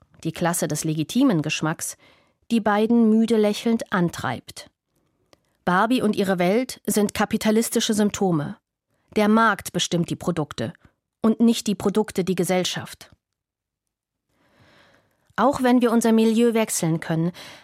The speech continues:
werden wir doch den Habitus der Herkunft nie ganz ablegen. Wenn Barbie ein Spiegel der Gesellschaft ist, ist es eben jenes Echo der Bildlilly, des Bunnies, welches unbewusst in der Puppe mitschwingt.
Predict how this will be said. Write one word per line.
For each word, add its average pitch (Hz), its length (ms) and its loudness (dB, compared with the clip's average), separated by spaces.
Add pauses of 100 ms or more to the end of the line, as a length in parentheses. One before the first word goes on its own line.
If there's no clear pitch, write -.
(140)
werden 196 320 2
wir 190 100 0
doch 233 200 -4
den 180 200 0
Habitus 214 480 -2
der 180 120 -2
Herkunft 220 760 -2
nie 277 260 4
ganz 254 280 0
ablegen. 190 560 -4 (1000)
Wenn 196 280 2
Barbie 254 380 2
ein 220 120 0
Spiegel 254 380 0
der 233 140 0
Gesellschaft 208 600 -2
ist, - 300 -6 (640)
ist - 160 -6
es 233 160 -4
eben 220 240 2
jenes 262 500 2
Echo 247 360 0
der 220 140 0
Bildlilly, 247 840 0
des 180 160 -2
Bunnies, 240 640 0 (560)
welches 226 460 0
unbewusst 262 640 2
in 226 140 2
der 220 100 0
Puppe 240 260 0
mitschwingt. 233 640 -2